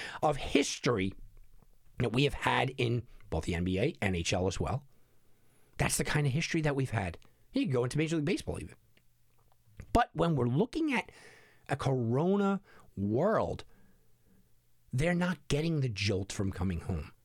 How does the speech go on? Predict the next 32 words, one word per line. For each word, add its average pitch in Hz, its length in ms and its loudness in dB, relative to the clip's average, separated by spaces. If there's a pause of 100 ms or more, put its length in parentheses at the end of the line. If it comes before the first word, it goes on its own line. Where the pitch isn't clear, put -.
(340)
seeing 104 420 0
their 90 140 2
wife 90 340 0
and 92 120 0
kids. - 400 -4
They're 107 100 0
not 139 240 0
getting 170 360 0
the, 120 240 -2
the 101 260 0 (480)
enthusiasm 110 840 -2
of 90 100 -2
the - 80 -8
crowd. 82 420 -2
They're 92 100 0
not 165 200 0
getting 202 260 2
the 170 60 0
hypeness. - 720 -2 (320)
They're 131 80 0
not 165 240 2
getting 185 340 2 (120)
anything 208 960 2
different 170 500 0
than 143 220 2
the 139 100 2 (200)
day 185 300 2
before 170 480 2
or 151 180 -2
two 247 220 0
days 190 300 0
before 147 920 0